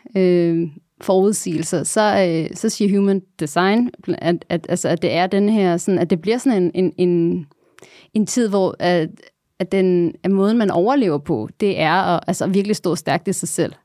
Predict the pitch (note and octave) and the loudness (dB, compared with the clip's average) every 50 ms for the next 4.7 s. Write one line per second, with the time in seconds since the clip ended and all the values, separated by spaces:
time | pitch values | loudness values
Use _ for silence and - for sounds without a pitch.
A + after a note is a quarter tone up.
0 | _ - F3+ F3 - F3 A2 - E3+ F3 F3+ E3 F#3+ F#3 E3+ F#3 F3 F3+ F3+ F3 | _ 0 0 0 2 2 2 2 4 2 2 2 2 2 2 4 4 4 4 4
1 | F3 F3+ F3+ F3 - - G#3 D3 - - - B3+ B3 B3 A#3+ - - F#3+ E3 D3+ | 4 2 2 0 0 -6 -8 -8 -8 -6 -2 0 0 0 -2 -2 -2 0 0 0
2 | F3+ F#3 F3 - - _ A3 G#3+ G3 - - _ - F#3 - - E3+ E3 C#3+ F3 | 0 -4 -6 -8 -6 _ 2 2 2 0 -2 _ 0 0 0 2 0 0 2 2
3 | F#3 F#3+ - F#3+ F#3 - - F#3+ - - - - - G3 F3+ E3+ F3+ E3+ F3 F#3 | 0 0 0 -2 -4 -2 -2 -2 -2 -2 -6 -2 0 -2 0 2 2 2 2 2
4 | G3 - G3+ F3+ - - F#3+ C#3 - - - F#3+ F3 F3 | 0 -2 -4 -6 -2 0 -2 -2 -2 -2 0 0 0 0